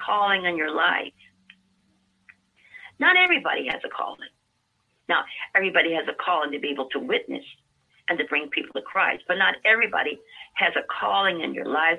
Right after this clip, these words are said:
to preach or teach or, or become an adjutant. There's certain things or job descriptions within the body of Christ God has called us to do. And when we do what God has not told us to do and we do it, sometimes the enemy gets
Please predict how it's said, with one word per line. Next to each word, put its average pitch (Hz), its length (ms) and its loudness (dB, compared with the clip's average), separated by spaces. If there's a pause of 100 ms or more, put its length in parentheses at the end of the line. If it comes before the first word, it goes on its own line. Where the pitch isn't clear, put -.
to - 80 -8 (160)
preach - 420 2
or - 60 -4 (160)
teach 107 380 0
or, - 160 0 (320)
or 143 100 -2
become 156 360 0
an 156 80 0 (120)
adjutant. 170 460 4 (280)
There's 170 140 2 (140)
certain 269 400 0
things 208 340 0
or 151 60 0 (160)
job 180 300 2
descriptions - 680 -2 (340)
within 170 300 -2
the 139 120 -6
body 160 300 0
of - 120 -10
Christ 170 460 -4
God 151 160 0
has 180 160 -4
called 139 280 -4
us - 80 -12
to - 100 -8
do. - 180 -6 (380)
And 175 220 2
when 277 400 -2
we 240 320 -2
do 214 340 -4 (260)
what 202 180 0 (260)
God 175 220 2
has 160 140 -4
not 208 260 2 (140)
told 190 240 -6
us 170 100 -6 (120)
to - 80 -8
do 151 220 -8 (400)
and 170 100 -2
we 165 160 -4
do 170 160 -2
it, 170 140 -4 (360)
sometimes 247 680 2
the 170 240 -6
enemy 185 440 -2
gets 160 220 -4